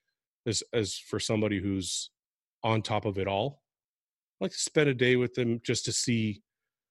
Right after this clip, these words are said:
what his day is like, how he, what the time management's like. You know, the crazy thing is, too, even with all the fame and all the success and all the business and all the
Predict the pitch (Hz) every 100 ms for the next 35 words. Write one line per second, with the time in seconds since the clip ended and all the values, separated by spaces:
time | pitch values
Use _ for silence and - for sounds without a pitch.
0 | _ _ _ - 117 123 131 - 117 98
1 | 90 110 107 101 90 95 95 101 98 -
2 | - _ _ _ _ - 120 127 127 107
3 | 107 98 - _ _ _ _ _ _ 127
4 | 127 - - 113 117 117 113 104 101 -
5 | 104 104 98 - _ _ _ - - -
6 | 139 170 147 131 147 160 147 - 110 110
7 | - 120 104 - _ _ _ _ _ _
8 | _ _ _ _ _ 147 143 127 - 123
9 | 131 127 - 117 113 110 107 110 104 -
10 | 101 110 101 - - - 104 113 104 101
11 | 104 95 104 - 98 98 101 104 101 101